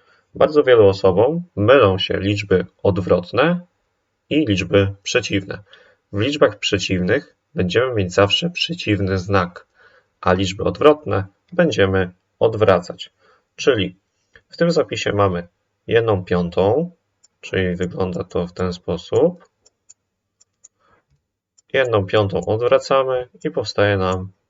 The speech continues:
pięć pierwszych. I to jest nasz wynik, czyli to jest liczba odwrotna do jednej piątej.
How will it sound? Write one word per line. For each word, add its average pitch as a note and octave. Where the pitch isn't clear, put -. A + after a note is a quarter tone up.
pięć F2+
pierwszych. -
I F2+
to A2
jest F#2+
nasz F2+
wynik, E2+
czyli -
to G2
jest G2+
liczba F#2
odwrotna G2+
do F#2
jednej F2
piątej. F2